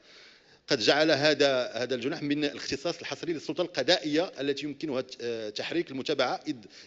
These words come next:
إذ رأت تجاوزات من هذا القبيل بهذه الفيديوهات، وذلك بناء على الشكاية من المتضررين. وبالتالي فإن ما دامت التدابير التشريعية الوطنية تكفل احترام حقوق المواطنين وتمنع المس بها،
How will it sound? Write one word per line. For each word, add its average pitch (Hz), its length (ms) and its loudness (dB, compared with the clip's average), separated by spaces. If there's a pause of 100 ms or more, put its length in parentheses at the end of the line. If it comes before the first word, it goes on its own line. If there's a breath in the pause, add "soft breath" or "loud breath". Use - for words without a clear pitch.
إذ 139 100 2
رأت 170 220 2
تجاوزات 139 460 -2
من 135 80 -6
هذا 135 160 0
القبيل 123 340 -6
بهذه 139 320 0
الفيديوهات، 123 520 0
وذلك 143 300 -4
بناء 147 320 -6
على 135 120 -4
الشكاية 151 520 -2 (180 loud breath)
من 156 80 -2
المتضررين. 131 640 -2 (500 loud breath)
وبالتالي 147 440 2
فإن 143 280 -2
ما 139 120 0
دامت 139 260 0
التدابير 139 260 -4
التشريعية 135 400 -2
الوطنية 143 440 0
تكفل 131 380 -4
احترام 131 340 -4
حقوق - 280 -16
المواطنين 131 460 -2
وتمنع 139 360 -4
المس 135 280 -4
بها، 135 280 2